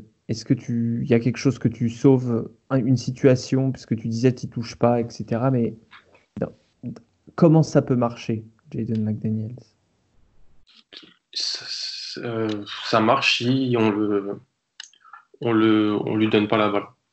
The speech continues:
Speaker 2: On lui donne pas trop la balle au début.
Speaker 1: Mm.
Speaker 2: Euh,
Speaker 1: <laughs>
Speaker 2: et que
Speaker 1: Et,
Speaker 2: c'est
Speaker 1: et, et qui nettoie le terrain entre les temps morts.
Speaker 2: <laughs> Non, mais, non, mais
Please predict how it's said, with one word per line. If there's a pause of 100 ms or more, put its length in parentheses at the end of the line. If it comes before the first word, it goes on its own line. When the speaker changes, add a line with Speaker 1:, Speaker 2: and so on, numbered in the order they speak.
(180)
Speaker 2:
On
lui
donne
pas
trop
la
balle
au
début. (320)
Speaker 1:
Mm. (300)
Speaker 2:
Euh, (680)
Speaker 1:
<laughs>
Speaker 2:
et
que (240)
Speaker 1:
Et, (280)
Speaker 2:
c'est
Speaker 1:
et,
et
qui
nettoie
le
terrain
entre
les
temps
morts. (180)
Speaker 2:
<laughs>
Non,
mais, (720)
non,
mais